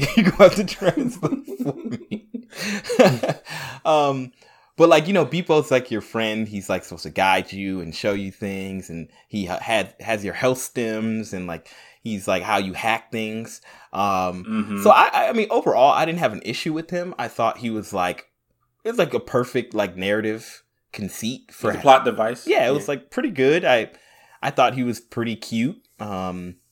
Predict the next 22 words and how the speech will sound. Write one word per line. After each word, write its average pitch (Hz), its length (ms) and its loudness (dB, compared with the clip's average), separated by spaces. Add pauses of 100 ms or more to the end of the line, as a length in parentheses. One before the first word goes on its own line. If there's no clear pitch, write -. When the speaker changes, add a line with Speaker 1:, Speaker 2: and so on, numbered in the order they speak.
(600)
Speaker 1:
I - 60 -10
thought 131 100 8
he 113 60 0
was 110 100 -2
cool. 127 400 -2 (320)
But 131 220 4
me 185 200 0
and, 185 220 -2
me 151 160 -4
and 156 80 -4
Beepo 127 320 0
had, 104 320 2
like, 82 320 -8 (100)
I 160 60 -4
had 180 160 -2
so 131 140 0
many 123 160 0
frustrations 123 640 -2
with, 143 180 -10
with 143 200 -4
him 151 100 -6
sometimes. 170 640 -6